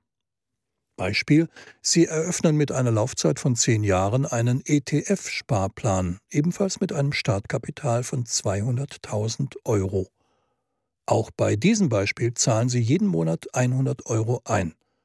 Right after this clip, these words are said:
Bei einer Verzinsung von vier Prozent pro Jahr beträgt Ihr Endkapital dreihundertzehntausendsiebenhundertsechsundsechzig Euro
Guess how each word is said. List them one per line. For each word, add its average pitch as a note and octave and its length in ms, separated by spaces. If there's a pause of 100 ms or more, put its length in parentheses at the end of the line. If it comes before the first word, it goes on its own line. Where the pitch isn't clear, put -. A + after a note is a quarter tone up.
(640)
Bei B2+ 220
einer A#2 240
Verzinsung F#3+ 560
von C#3 180
vier E3+ 200
Prozent F3 640 (120)
pro G2+ 180
Jahr A#2+ 360 (340)
beträgt B2+ 420
Ihr C3 220
Endkapital C#3+ 920 (500)
dreihundertzehntausendsiebenhundertsechsundsechzig C#3+ 2500
Euro F#2+ 460